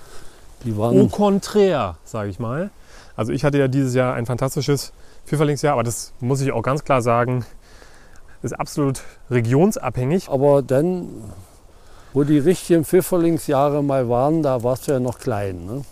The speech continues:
Speaker 1: Da
Speaker 2: Dankeschön.
Speaker 1: waren die Pilze ja noch größer als du.
Speaker 2: Ja. Das
Speaker 1: Und,
Speaker 2: stimmt.
Speaker 1: äh, deswegen hast du da den Vergleich nicht. Also ich
Speaker 2: Das kann sein.
Speaker 1: hab auch etliche Mahlzeiten Pfifferlinge gehabt, aber es war gar kein Vergleich mit manch anderem Jahr.
Speaker 2: Okay.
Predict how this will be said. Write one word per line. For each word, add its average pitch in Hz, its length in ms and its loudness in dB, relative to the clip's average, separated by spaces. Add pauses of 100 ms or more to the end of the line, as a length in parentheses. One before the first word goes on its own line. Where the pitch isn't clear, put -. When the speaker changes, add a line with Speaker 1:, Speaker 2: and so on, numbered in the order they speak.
(1200)
Speaker 1:
Da 120 200 0
Speaker 2:
Dankeschön. 104 320 -2
Speaker 1:
waren 139 120 4
die 143 140 6
Pilze 165 380 4
ja 143 60 4
noch 135 180 0
größer 135 380 4
als 151 280 -2
du. 110 260 2 (380)
Speaker 2:
Ja. 90 400 -6 (280)
Das 113 120 0
Speaker 1:
Und, 113 80 0
Speaker 2:
stimmt. 107 200 -2
Speaker 1:
äh, 117 100 2
deswegen 127 600 2
hast 131 240 -4
du 143 80 0
da 135 200 2
den 139 340 -2
Vergleich 143 520 0
nicht. 110 220 -2
Also 104 240 -4
ich 120 260 -4
Speaker 2:
Das 80 240 -8
kann 95 140 -4
sein. 90 280 -8
Speaker 1:
hab - 300 0
auch 180 240 4 (200)
etliche 165 440 0
Mahlzeiten 147 640 0
Pfifferlinge 160 520 4
gehabt, 143 400 2
aber 135 280 2
es 131 160 0
war 135 180 4
gar 127 200 0
kein 135 260 -2
Vergleich 117 480 -2
mit 139 140 -2 (460)
manch 127 320 0
anderem 139 420 2
Jahr. 90 280 -6 (240)
Speaker 2:
Okay. 92 320 -10